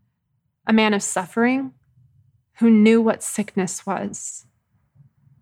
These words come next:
He was like someone people turned away from.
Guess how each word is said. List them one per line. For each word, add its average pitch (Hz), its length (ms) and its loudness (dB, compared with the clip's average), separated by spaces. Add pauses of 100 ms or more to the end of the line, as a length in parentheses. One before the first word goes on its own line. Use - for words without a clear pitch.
(640)
He 240 200 -2
was 269 260 2
like 285 180 2
someone 233 500 0
people 214 360 -6
turned 202 380 -2
away 196 260 -2
from. - 440 -6